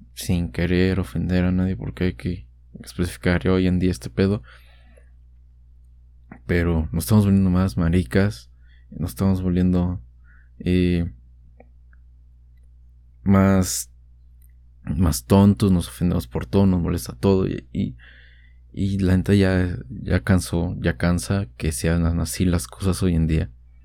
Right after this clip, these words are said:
Ya cansa el tener que leer una estupidez de que están cancelando tal, están cancelando tal, o esto le molestó a tal, o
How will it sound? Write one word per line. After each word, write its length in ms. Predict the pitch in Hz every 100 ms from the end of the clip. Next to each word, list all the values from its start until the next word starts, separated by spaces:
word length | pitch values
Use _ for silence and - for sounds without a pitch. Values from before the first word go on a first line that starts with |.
| - - - - - - -
Ya 160 | - 98
cansa 520 | - 98 98 - 92
el 160 | 87 -
tener 380 | 82 82 87
que 360 | - 95 90 87
leer 320 | 85 85 92
una 180 | 98 95
estupidez 520 | 90 - - 85 90
de 140 | 92 -
que 120 | 76
están 240 | - 104
cancelando 540 | 98 104 - 92 92 82
tal, 240 | 67 76
están 260 | 85 107 104
cancelando 540 | 107 101 85 90 90
tal, 260 | - 87 - - - - - -
o 180 | 85 95
esto 180 | - 123
le 80 |
molestó 340 | 92 90 - 92
a 100 | -
tal, 240 | 82 82
o 520 | 85 85 85 90 -